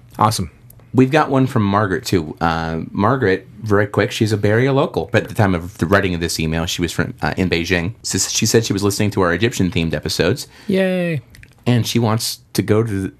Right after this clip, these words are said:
Speaker 2: with us on the next time we go to the Rosicrucian Museum. So.
Speaker 1: All right. We gotta, we gotta plan another trip. I think that we should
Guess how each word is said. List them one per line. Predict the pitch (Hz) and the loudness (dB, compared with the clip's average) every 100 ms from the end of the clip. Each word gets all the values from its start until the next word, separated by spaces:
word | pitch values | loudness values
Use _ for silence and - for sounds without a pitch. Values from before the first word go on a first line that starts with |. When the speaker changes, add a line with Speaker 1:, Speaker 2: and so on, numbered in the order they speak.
| _ - | _ -4
Speaker 2:
with | 90 | 0
us | 90 - | 0 0
on | 90 | 0
the | |
next | 87 - - | -2 -2 -4
time | - 101 | 0 0
we | 95 | 2
go | 95 | 0
to | |
the | 92 | 0
Rosicrucian | 92 95 127 120 | -2 0 0 0
Museum. | 87 82 82 78 - | -2 0 -2 -4 -10
So. | - - 85 _ - - - | -2 -2 -2 _ -20 -16 0
Speaker 1:
All | 120 | 2
right. | 143 104 107 _ - - - | 2 -2 -18 _ -20 -10 -2
We | 107 113 | 2 4
gotta, | 113 107 104 110 | 4 2 0 -2
we | 107 | 0
gotta | 107 113 | 2 2
plan | 123 120 117 | 2 2 2
another | 113 107 | 2 0
trip. | - 127 98 | 0 -2 0
I | 98 147 | 0 0
think | 147 196 - - | 0 -2 -2 -2
that | 127 | 0
we | 113 135 | 2 0
should | - 123 110 98 | 2 2 2 0